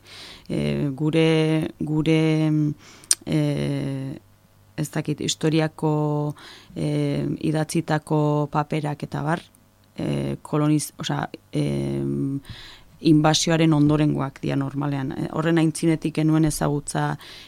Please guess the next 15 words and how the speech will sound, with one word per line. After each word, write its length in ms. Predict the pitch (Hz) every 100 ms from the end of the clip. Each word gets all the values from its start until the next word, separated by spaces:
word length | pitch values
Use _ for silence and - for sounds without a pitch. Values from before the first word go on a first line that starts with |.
| -
eh, 580 | - 143 143 143 139 -
herria 420 | 151 147 156 156
nola 180 | 156 151
antolatzen 540 | 151 151 147 156 151 143
zen, 400 | 151 147 147 147 - - -
nola 220 | 156 156
bizi 280 | 151 - 151
ginen, 320 | 147 147 151 - -
nik 80 | 151
uste 160 | 147 156
dut 80 |
tokatzen 420 | 156 147 151 147 156
zaigula 460 | 151 139 151 147
ere, 220 | 151 165 175 - - -
guri 380 | 151 151 170